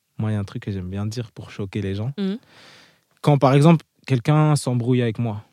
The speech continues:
Speaker 1: ou dire, ou il y a un, un, un malentendu et on, on est dans un conflit, je dis, « J'ai pas le temps pour les conflits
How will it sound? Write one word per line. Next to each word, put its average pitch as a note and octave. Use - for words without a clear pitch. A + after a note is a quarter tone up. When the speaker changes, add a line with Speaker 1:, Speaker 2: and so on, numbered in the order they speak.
Speaker 1:
ou A2+
dire, A2+
ou A2+
il A2+
y A#2
a A2+
un, A#2
un, -
un A2+
malentendu A2+
et A2
on, G2
on G#2+
est G#2+
dans G#2
un G#2
conflit, G#2+
je G2
dis, « B2
J'ai A#2+
pas A#2+
le A2+
temps A#2+
pour -
les A2+
conflits G#2+